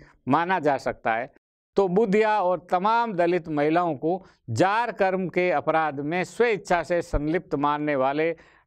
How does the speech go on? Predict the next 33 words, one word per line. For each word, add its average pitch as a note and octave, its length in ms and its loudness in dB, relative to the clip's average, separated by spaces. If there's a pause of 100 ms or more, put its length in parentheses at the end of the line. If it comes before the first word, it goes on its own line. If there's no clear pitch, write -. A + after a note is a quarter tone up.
डॉक्टर D#3+ 420 0
धर्मवीर D#3+ 600 0 (280)
के D#3+ 100 2
लिए D#3 180 2
कौन F#3 320 -2
सा, D3+ 340 -2 (280)
अ, C3 100 2
विशेषण C#3 580 -2
चुना B2+ 300 -2
जाना A2+ 300 -2
चाहिए? F#2 260 -6 (420)
ये D3 180 4
जार D3+ 380 2
कर्म, D3+ 300 0 (300)
इनके E3+ 380 2
भी F3 120 2
बारे C3+ 300 0
में B2+ 160 -4
भी A#2+ 80 -2
वो A#2 80 2
लिखते G#2 300 -6
हैं। D#2+ 120 -14 (360)
तो G3 200 2
स्त्री A#3+ 380 0
प्रश्नों F#3 400 0
पर B2+ 320 -2 (320)
दलित E3+ 360 0
साहित्यकारों D#3 680 0
के D#3 120 -2
इसी G3 380 0
रवैये D#3+ 400 2
के D3 120 -6
परिणो-, D3 460 -4